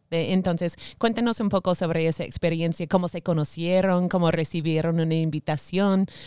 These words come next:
porque la verdad, para iniciar un punto de predicación en, en el líder de la comunidad, este es una gran apertura para la palabra de Dios.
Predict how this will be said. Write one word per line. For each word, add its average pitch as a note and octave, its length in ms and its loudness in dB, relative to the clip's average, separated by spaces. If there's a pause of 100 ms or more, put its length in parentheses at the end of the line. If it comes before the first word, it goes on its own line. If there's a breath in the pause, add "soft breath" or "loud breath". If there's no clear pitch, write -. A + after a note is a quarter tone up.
porque F#3 260 0
la D#3+ 140 -4
verdad, E3 340 -4
para E3 160 0
iniciar E3+ 580 0
un E3+ 120 -4
punto F3+ 280 0
de F#3 160 -4
predicación E3+ 840 0
en, D#3+ 200 2 (320 loud breath)
en F3 260 -4
el D#3 200 -4
líder F#3+ 400 -2
de F3 120 -4
la E3 120 -6
comunidad, E3 580 0
este E3 300 0
es D#3+ 140 -2
una D#3+ 100 -2
gran D#3+ 200 0
apertura E3 480 -2
para D#3 200 -4
la D3+ 140 -2
palabra D#3 360 -2
de D3+ 140 -2
Dios. D#3 460 -4